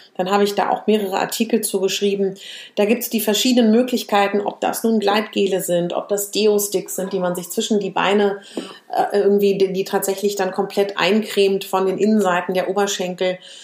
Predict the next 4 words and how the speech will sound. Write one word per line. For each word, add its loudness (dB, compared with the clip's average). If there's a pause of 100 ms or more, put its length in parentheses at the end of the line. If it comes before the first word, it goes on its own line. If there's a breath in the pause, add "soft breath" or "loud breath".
(260 loud breath)
Ihr 4
müsst 2
nicht -2
zwangsläufig 0